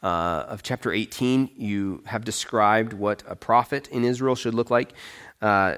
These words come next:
Stephen Dempster said, "Prophets will not depend on various esoteric rituals to discern the will of God.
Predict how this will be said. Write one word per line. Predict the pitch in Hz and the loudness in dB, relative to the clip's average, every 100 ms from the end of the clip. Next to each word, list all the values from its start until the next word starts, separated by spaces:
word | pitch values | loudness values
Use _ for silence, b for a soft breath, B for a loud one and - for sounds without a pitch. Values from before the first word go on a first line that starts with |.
| - | -6
Stephen | - 147 127 113 | 0 4 4 4
Dempster | 120 120 127 117 | 2 0 -2 -2
said, | - 107 - | 0 -2 2
"Prophets | 143 147 185 165 - | 6 6 6 -2 2
will | 127 | 4
not | 131 139 135 | 6 4 2
depend | 131 - 139 151 | -4 2 4 6
on | 107 113 | 4 2
various | 110 127 147 151 147 - | 2 4 4 4 2 -4
esoteric | 123 - 131 - 139 127 - | -2 0 0 2 2 2 -2
rituals | 113 123 - 135 131 147 | -6 -4 -4 0 0 0
to | - 117 | -4 -6
discern | 113 - 123 131 | -4 0 2 4
the | 120 | 2
will | 117 117 | 2 2
of | 113 | 2
God. | 104 113 160 | 4 4 2